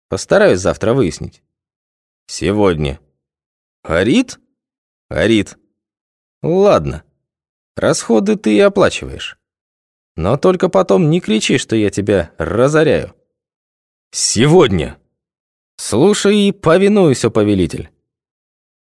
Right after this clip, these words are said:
Сверельников захлопнул телефон и сел в машину. «Куда едем?» спросил Леша.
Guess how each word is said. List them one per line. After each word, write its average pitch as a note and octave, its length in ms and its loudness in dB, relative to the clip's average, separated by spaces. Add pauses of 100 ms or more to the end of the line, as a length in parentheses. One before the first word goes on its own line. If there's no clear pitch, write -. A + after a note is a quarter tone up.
(120)
Сверельников F2 680 0
захлопнул D2+ 560 -2
телефон F2 480 -2
и D2+ 60 -2
сел C#2 240 -4
в C2+ 40 -10
машину. C2+ 480 -6 (800)
«Куда B2+ 220 2
едем?» F#2+ 400 0 (400)
спросил F#2 420 -2
Леша. F2 380 -2